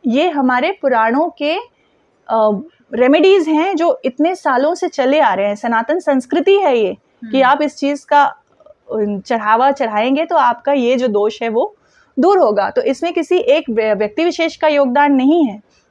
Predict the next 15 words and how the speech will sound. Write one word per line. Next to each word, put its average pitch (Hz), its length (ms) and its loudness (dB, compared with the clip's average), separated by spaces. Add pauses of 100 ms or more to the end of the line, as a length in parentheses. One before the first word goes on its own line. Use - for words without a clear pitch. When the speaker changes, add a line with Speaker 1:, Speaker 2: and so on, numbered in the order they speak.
(120)
Speaker 1:
ये 277 180 0
हमारे 254 360 0
महापुराण 247 580 0
की 370 120 -2
कथा 262 280 -4
है। 190 160 -16 (800)
उस 320 160 0
कथा 269 300 -2
के 359 140 -2
आधार 240 360 2
पर 302 160 -2
कि 311 120 -6
उन्होंने 262 300 0
कैसे 262 400 -2
उनको, 285 320 0